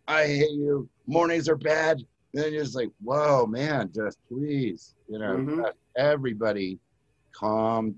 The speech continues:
Speaker 1: the F down, you know, and, and, um, how interesting that your friend took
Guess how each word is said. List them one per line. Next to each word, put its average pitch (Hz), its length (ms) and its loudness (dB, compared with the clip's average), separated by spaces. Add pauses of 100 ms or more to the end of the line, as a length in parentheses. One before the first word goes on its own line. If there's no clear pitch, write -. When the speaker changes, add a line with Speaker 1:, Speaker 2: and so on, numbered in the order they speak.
(120)
Speaker 1:
the - 140 -8
F 98 300 -4
down, 87 520 -8
you 87 100 -12
know, 87 400 -8
and, 87 320 -8 (760)
and, 98 320 -2
um, 90 380 0 (880)
how 131 260 2
interesting 139 520 -2
that 98 140 -4
your 98 140 -8
friend 104 560 -6 (1040)
took 165 320 4